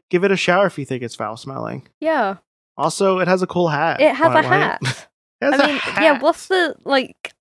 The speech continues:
Speaker 2: surely that's a selling point. Why is that, like, that's, you know, it's a little
Speaker 1: Like
Speaker 2: humorous, a little jaunty. I love it.
Speaker 1: Like,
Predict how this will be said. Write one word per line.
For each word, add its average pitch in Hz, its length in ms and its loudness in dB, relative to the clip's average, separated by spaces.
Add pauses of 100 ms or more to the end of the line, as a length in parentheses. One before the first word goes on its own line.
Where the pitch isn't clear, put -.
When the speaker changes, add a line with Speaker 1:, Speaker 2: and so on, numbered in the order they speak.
Speaker 2:
surely 320 400 0
that's 240 220 2
a 214 80 0
selling 247 440 -2
point. 170 280 -4
Why 262 260 0
is 285 140 -4
that, 247 240 0
like, 214 460 -4 (380)
that's, - 160 -4 (180)
you 285 120 0
know, 202 120 4
it's 240 200 -2
a 247 40 -4
little 311 260 0
Speaker 1:
Like 254 100 0
Speaker 2:
humorous, 254 460 -2
a 262 40 -4
little 220 160 0
jaunty. 220 840 -6
I 247 80 -4
love 285 220 -4
it. 156 200 -6 (420)
Speaker 1:
Like, 262 340 -2